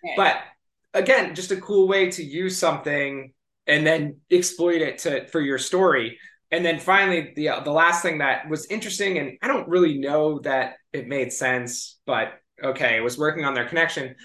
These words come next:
Speaker 2: was how David would just abruptly go to Chicago to go to the Museum of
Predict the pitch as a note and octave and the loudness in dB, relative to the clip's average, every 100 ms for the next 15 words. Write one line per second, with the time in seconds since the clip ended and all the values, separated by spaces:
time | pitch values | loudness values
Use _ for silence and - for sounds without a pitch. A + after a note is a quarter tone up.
0 | - - D#3 F3+ E3 D#3+ F3+ G#3+ G#3 F3 | -18 -6 -2 4 2 4 2 2 0 -2
1 | E3+ E3 E3 - D#3 D#3 C#3+ C#3+ C#3 B2+ | -2 -2 -4 0 0 0 -4 -4 -6 -6
2 | C#3 C3+ B2 B2+ B2 A#2+ C3 C3+ A#2+ A2+ | -8 0 0 2 0 -2 -6 0 0 -2
3 | A2 B2 A#2+ A#2+ A2 G#2 G#2 F#2 B2+ A2+ | -8 -8 -6 -6 -4 -6 -8 -8 -2 -2
4 | G#2+ | -4